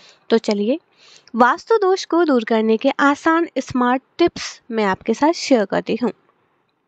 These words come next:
वास्तु के अनुसार घर के मेन गेट पर सिंदूर से नौ इंच लंबा और नौ इंच चौड़ा स्वास्तिक बनाएं। ऐसा करने से हर तरह की नेगेटिव एनर्जी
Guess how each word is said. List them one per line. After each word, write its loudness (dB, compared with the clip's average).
वास्तु 0
के 0
अनुसार -2
घर 2
के -4
मेन 2
गेट 2
पर -6
सिंदूर 2
से 0
नौ 2
इंच -2
लंबा -2
और 4
नौ 0
इंच -4
चौड़ा 0
स्वास्तिक 0
बनाएं। -6
ऐसा 0
करने -2
से -2
हर 0
तरह 2
की -10
नेगेटिव 0
एनर्जी 0